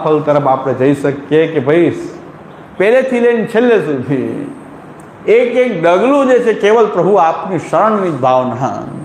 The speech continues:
હું આપનો શરણાગત છું અને આપના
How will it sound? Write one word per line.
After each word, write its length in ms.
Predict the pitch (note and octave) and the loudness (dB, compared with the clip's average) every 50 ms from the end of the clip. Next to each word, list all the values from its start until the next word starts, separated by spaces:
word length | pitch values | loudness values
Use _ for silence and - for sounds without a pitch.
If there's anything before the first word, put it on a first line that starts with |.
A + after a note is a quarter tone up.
| - - - | -10 -2 0
હું 100 | - F#3 | 2 2
આપનો 380 | E3 D#3+ E3 - - F3+ D#3 C3+ A#2+ - | 4 2 0 -2 -2 -2 -2 -2 -2 -2
શરણાગત 600 | C3 C3 C#3 D3 D3 C#3 A#2+ A#2 D#3 E3 E3 F#3+ F#3 - - | -2 -2 0 0 0 0 0 0 -2 -2 0 -2 -2 0 2
છું 180 | G3 G#3+ A#3 A#3 A#3+ B3+ A#3+ - - | 2 2 2 2 0 -2 -6 -10 -4
અને 140 | - E3+ E3 | -2 0 2
આપના 400 | C#3+ C3+ D3 - - F3 F3 D#3+ | 2 0 0 -2 -2 0 0 0